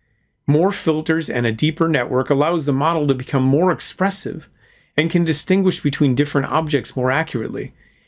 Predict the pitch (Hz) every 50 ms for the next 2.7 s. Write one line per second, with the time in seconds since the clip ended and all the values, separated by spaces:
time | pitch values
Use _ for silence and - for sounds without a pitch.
0 | - - 175 - 254 269 277 - - 175 - - 185 185 190 165 147 131 - -
1 | 151 160 139 - - - 147 131 120 120 127 131 135 139 143 160 139 135 131 127
2 | 117 120 113 110 - - - 202 139 104 113 - - -